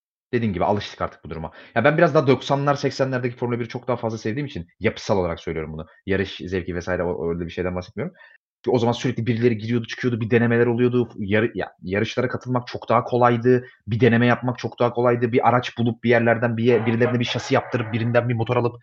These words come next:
yarışa girmek çok daha kolaydı. Ben o kapısı çok daha aralık olan Formula biri, çok daha geniş olan Formula biri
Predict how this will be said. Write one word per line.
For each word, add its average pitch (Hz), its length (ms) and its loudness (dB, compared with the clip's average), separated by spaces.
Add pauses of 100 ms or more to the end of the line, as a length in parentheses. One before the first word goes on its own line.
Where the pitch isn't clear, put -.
(280)
yarışa 113 240 4
girmek 110 280 -2
çok - 240 -12
daha 120 160 4
kolaydı. 123 600 2 (200)
Ben 156 100 4
o 170 180 4 (760)
kapısı - 400 -4
çok - 260 -2
daha 135 220 6
aralık 139 380 4
olan 123 260 2
Formula 120 320 0
biri, 117 160 -2
çok - 220 -10
daha 117 100 2
geniş 120 320 0
olan 117 200 0
Formula 113 260 0
biri 113 240 -4